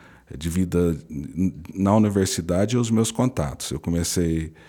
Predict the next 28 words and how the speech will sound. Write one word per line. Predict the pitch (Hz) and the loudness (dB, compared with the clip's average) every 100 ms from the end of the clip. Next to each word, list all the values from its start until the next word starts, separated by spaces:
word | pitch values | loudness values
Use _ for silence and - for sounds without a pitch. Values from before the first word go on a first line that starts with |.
| - - - - _ _ - | -20 -20 -20 -20 _ _ -2
é, | 82 80 78 71 65 | 0 0 -2 -4 -6
na | - 82 82 | -4 -2 -2
faculdade | 80 - 80 85 78 76 78 76 - _ _ _ _ _ - - - _ | -4 -4 -2 0 0 -4 -8 -10 -14 _ _ _ _ _ -20 -20 -20 _
em | - 82 80 | -4 -2 0
novecentos | 82 85 - 95 | 0 0 2 2
e | 90 | 2
oitenta | 90 85 85 | 0 -2 0
e | |
oito, | 80 101 - | 0 -2 -2
foi | 92 | 0
o | 90 80 | 0 2
ano | 85 82 | 0 -2
que | - 85 80 76 - _ _ | -4 -8 -6 -10 -12 _ _
foi | - 87 78 - - | -6 -6 -6 -10 -8
promulgada | - 90 76 82 90 | -2 0 0 -2 -2
a | 87 | -2
Constituição | - 78 78 | -4 -4 -2
de | 76 | -4
oitenta | 78 76 71 | -6 -8 -8
e | |
oito, | 65 87 - - _ - _ _ _ - | -8 -10 -12 -20 _ -20 _ _ _ -10
e | 82 - - | -8 -6 2
muito | 110 127 156 156 | 6 8 8 4
dedicado, | 95 90 - 78 82 90 90 - | 2 2 -2 -4 -2 -4 -8 -8
muito | 95 104 127 120 | 0 4 4 2
disciplinado, | 87 - - 80 82 85 | -4 -6 -4 -4 -2 -2
estudava | - - 92 98 98 | -4 -2 0 2 0
assim, | - 95 85 87 | -2 -4 -4 -8